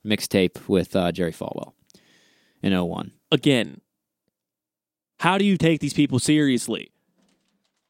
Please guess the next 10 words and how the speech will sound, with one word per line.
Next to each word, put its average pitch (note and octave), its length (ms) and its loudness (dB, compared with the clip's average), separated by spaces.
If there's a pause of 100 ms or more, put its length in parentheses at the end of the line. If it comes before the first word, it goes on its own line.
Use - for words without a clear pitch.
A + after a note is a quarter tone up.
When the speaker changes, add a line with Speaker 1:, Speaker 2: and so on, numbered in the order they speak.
(480)
Speaker 2:
Like, E3 360 2 (1300)
it, G#3+ 300 2
<sighs> - 1200 -14
I G#3 100 2
don't C#4+ 140 4
even A#3+ 180 2
know G#3 180 2
how F#3 120 0
to, F3 80 -4
like, E3+ 200 -2